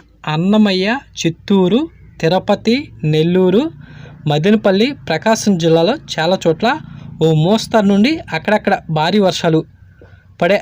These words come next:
అవకాశం ఉందని అటు రైతులు, ప్రజలు ముందస్తు జాగ్రత్తలు తీసుకుని అప్రమత్తంగా ఉండాలని వాతావరణ శాఖ తెలిపింది. ఇటు రాయలసీమ విషయానికి వస్తే, రాయలసీమ జిల్లాలో కూడా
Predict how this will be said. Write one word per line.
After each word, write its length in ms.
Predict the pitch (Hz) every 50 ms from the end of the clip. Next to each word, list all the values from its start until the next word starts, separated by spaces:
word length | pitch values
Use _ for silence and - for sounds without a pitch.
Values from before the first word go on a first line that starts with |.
| - 160
అవకాశం 380 | 156 156 156 202 196 - - 185
ఉందని 300 | 175 170 160 165 196 247 285 294 - - 165
అటు 160 | 156 - 180 165 160
రైతులు, 280 | 160 170 165 - 269 311 - 226
ప్రజలు 300 | 202 180 180 180 185 185 - - 165 160
ముందస్తు 420 | 170 190 214 233 226 - - 233 185 151
జాగ్రత్తలు 300 | 160 151 156 - 180 170 160
తీసుకుని 320 | 165 156 - - 190 220 254 - _ - 160
అప్రమత్తంగా 640 | 151 - - 208 214 220 220 220 - 220 214 208 208 - - 160
ఉండాలని 400 | 160 156 156 156 160 160 170 240 320 _ _ - -
వాతావరణ 340 | 139 - - 170 170 160 - -
శాఖ 280 | 160 151 - - 220 247 247 -
తెలిపింది. 380 | 165 151 - - 156 160 160 165 160 _ _ _ _ - - - - - - _ - 160
ఇటు 140 | 160 226 226 196 175
రాయలసీమ 520 | 156 165 202 226 208 - 247 226 220 208 175 165
విషయానికి 280 | - - 160 156 160 160
వస్తే, 200 | - - 233 254 - - - -
రాయలసీమ 480 | 160 156 175 202 208 - - 226 220 208 170 156
జిల్లాలో 300 | 170 165 165 165 165 160 175
కూడా 140 | 190 233